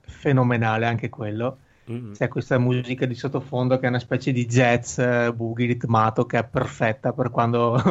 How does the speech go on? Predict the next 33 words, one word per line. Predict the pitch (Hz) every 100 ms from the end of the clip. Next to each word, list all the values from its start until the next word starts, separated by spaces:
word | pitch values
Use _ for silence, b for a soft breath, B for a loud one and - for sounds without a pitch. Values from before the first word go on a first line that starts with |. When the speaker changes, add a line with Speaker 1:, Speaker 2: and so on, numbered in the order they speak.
| 185
Speaker 1:
<laughs> | 220 - -
fai | 131 127
gli | 127
scontri | 123 135 131 135
con | 139
i | 135
boss, | 123 123 123 123 -
ti |
dà | 135
proprio | 131 131 143
il | 120
ritmo, | 123 120 131 127 127
la | 123
cadenza, | 120 127 120 117 120 120 131 123
è |
veramente, | 120 117 117 113 120 117 110 107 110 b b _
veramente | 131 123 127
incredibile, | 139 123 113 113 107 113
è |
un | 113
tocco | 113 -
di, | 123 113
di | 110 113
classe | 117 101 -
anche | 170 139
quella. | - 107 104 104 B B B B B
E | - 156 151
terzo | 170 165 151 151
aspetto | 139 - 156 147 139 120 127 _
perfetto | - 147 139 139 127 131 170 151
è | - 120
il | 123
controllo | 127 131 127 104 107 110 110